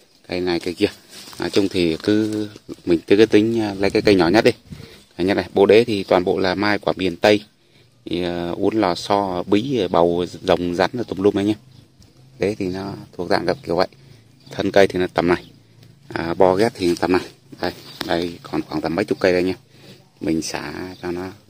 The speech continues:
vãn bớt đi. À, chuẩn bị ghép lứa, lứa khác nha anh em. Để chuẩn bị, à, ghép lứa khác. Cần có bo chuẩn bị ghép lứa, ghép lứa khác đây.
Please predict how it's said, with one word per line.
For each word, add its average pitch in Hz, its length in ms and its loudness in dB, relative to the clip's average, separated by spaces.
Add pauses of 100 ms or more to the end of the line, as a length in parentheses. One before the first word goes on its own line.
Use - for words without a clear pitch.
vãn 98 240 0
bớt 117 140 -2
đi. 110 60 -12 (680)
À, 80 480 -4 (380)
chuẩn 87 120 0
bị - 160 4 (100)
ghép 95 180 0
lứa, 98 260 0
lứa 98 180 -2
khác 120 240 0
nha 110 60 4
anh 107 80 2
em. 98 80 -2 (720)
Để 90 100 -8
chuẩn 80 160 -2
bị, 85 160 -2
à, 80 160 -2
ghép 101 220 -6
lứa 98 60 0
khác. 120 220 -2 (800)
Cần 82 160 -4
có 92 100 2
bo 92 200 4
chuẩn 85 120 -2
bị 80 120 -4
ghép 98 120 -4
lứa, 98 140 -4
ghép 101 140 -2
lứa 98 80 -4
khác 104 180 -6
đây. 95 100 -10